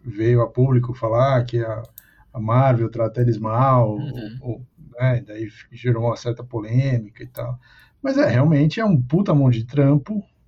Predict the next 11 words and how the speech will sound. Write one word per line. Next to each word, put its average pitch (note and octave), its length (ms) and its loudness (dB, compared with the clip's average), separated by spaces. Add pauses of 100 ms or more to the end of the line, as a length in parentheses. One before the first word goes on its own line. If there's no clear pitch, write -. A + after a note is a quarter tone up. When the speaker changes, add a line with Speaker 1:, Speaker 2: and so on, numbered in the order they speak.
(120)
Speaker 1:
né, B2 380 0
que - 120 -8
tem B2+ 120 2
que - 80 0
ser C3 100 0
feito B2 320 0
de - 80 -8
forma B2 260 2
muito B2+ 320 0
rápida. A2+ 560 -2 (720)
E, G#2+ 720 -2